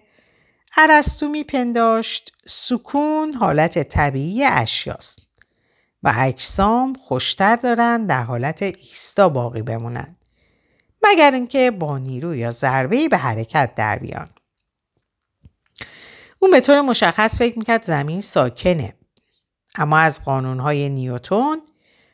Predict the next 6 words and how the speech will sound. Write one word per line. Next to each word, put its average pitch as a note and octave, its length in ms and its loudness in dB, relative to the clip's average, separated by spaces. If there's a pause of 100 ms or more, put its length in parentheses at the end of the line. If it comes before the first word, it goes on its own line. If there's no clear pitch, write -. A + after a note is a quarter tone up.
(120)
چنین C#4 360 2
برمیاد F3 540 2
که C3+ 120 -10
هیچ F3+ 500 -6
معیار D3 680 0
واحدی F3+ 840 0